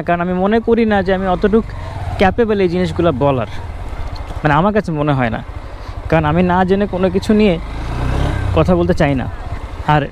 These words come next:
বাইক রিভিউ ব্যাপারটা, এটা অনেক বড় জিনিস। যারা অনেক এইসব ব্যাপারে অনেক জানে, পড়াশোনা করে, এক্সপিরিয়েন্স করে, তারা বলতে পারবে, তারা বলবে যে বাইক রিভিউ করছি। আমি just একটা সিম্পল একটা কাস্টমার হিসেবে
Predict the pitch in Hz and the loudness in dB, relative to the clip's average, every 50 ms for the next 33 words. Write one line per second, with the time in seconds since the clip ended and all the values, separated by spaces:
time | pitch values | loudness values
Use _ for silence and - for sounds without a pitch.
0 | - 139 120 120 - 151 147 180 226 226 - 226 175 190 196 190 214 262 269 233 | -6 -6 -6 0 2 2 4 4 2 2 2 0 2 2 2 4 4 2 4 4
1 | 247 240 226 254 240 - - 247 202 180 202 190 190 208 180 - - - - - | 2 0 0 -2 -2 0 0 0 2 2 0 0 0 -2 -2 -4 -8 -12 -12 -10
2 | - 127 131 147 165 202 185 202 190 202 254 247 - - - - - 123 110 143 | -6 -2 2 4 4 4 4 4 2 2 2 2 0 -4 -4 -2 -2 2 2 2
3 | 139 139 156 156 139 143 151 165 - - - - - - - - - - - 151 | 4 4 2 0 0 0 -2 -2 -4 -4 -8 -10 -10 -8 -8 -10 -8 0 0 2
4 | - - 151 135 151 143 - 170 160 160 143 143 160 160 - - - - - - | 4 2 2 2 0 0 2 0 0 0 0 0 -2 -4 -6 -10 -12 -12 -12 -12
5 | - - - - - - - - - - - 143 120 - 156 156 165 185 220 208 | -12 -12 -12 -12 -10 -6 -4 -2 -2 0 0 2 4 4 4 4 4 2 2 2
6 | - 139 143 151 - - 190 185 185 175 180 170 190 233 247 - - - - - | 0 -2 -2 -2 -2 -2 0 0 2 2 2 2 2 0 -2 -6 -12 -12 -10 -10
7 | - - - - 147 - - - 196 202 226 262 269 277 247 - 220 190 185 202 | -10 -6 -2 0 2 2 4 4 4 4 4 4 4 2 0 0 0 0 0 0
8 | 220 - - - - - - - - - - - - - 208 262 277 240 233 202 | -4 -6 -14 -14 -14 -12 -12 -12 -10 -10 -10 -4 0 2 2 2 4 2 2 2
9 | 180 185 165 160 151 156 160 - 185 180 180 196 185 185 190 180 175 180 175 170 | 2 2 2 2 2 0 0 2 0 0 0 0 0 0 -2 0 0 0 0 2
10 | 135 139 151 151 - - 151 170 190 220 196 147 151 139 - - - 127 113 - | 2 2 0 0 0 -2 0 2 4 2 2 2 0 -2 -2 -2 -4 -4 -4 -4
11 | - - - - - - - - - - - - - - - - - - - - | -6 -8 -8 -6 -6 -6 -6 -6 -6 -6 -4 -4 -4 -4 -4 -4 -4 -2 0 2
12 | 208 247 269 247 262 247 - 269 - - 262 - - - - - - - - - | 4 4 4 4 4 2 2 0 0 2 2 2 2 0 -2 -4 -6 -8 -10 -10
13 | - - - - 233 233 208 233 226 226 214 - 214 - 196 185 - - 208 208 | -8 -6 0 4 4 4 4 4 2 2 0 0 0 0 0 0 2 0 2 2
14 | 202 196 185 185 185 185 | 2 2 2 2 2 2